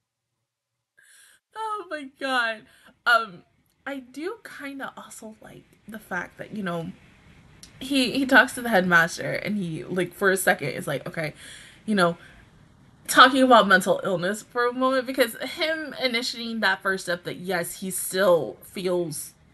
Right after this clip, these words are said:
depressed and such, once again, is that first step for him, even though we've only,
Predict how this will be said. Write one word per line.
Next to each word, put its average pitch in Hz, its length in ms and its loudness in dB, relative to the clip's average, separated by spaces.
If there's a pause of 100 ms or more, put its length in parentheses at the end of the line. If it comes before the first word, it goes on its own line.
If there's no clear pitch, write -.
(260)
depressed - 580 -4
and 214 140 -6
such, - 320 -2 (340)
once 269 220 0
again, 247 400 4
is 277 240 2
that 220 280 6
first 220 240 2
step 208 280 0
for 247 120 -4
him, 247 260 -2
even 240 360 -6
though 214 220 2
we've 233 360 -6
only, 247 520 0